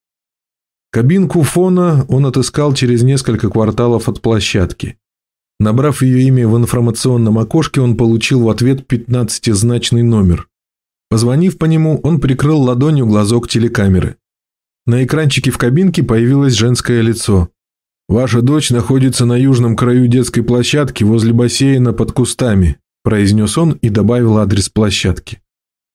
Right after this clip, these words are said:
«Мы так волновались! Что? А она? Кто, кто это?»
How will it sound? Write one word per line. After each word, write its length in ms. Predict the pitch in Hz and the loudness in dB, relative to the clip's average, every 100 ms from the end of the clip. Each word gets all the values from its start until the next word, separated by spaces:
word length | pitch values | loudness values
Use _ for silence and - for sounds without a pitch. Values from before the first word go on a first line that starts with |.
| _ - | _ -2
«Мы 160 | 165 | -2
так 260 | 165 190 180 | 0 -2 0
волновались! 800 | 175 165 165 180 220 190 139 - _ _ | 0 2 2 2 2 0 -2 -8 _ _
Что? 340 | - 208 196 - - | -8 -4 -4 -4 -4
А 160 | 165 | 0
она? 240 | 185 196 - - | 0 -2 -4 -8
Кто, 240 | - 247 | -4 -2
кто 260 | - 277 233 | 0 0 0
это?» 320 | 147 120 | 0 -2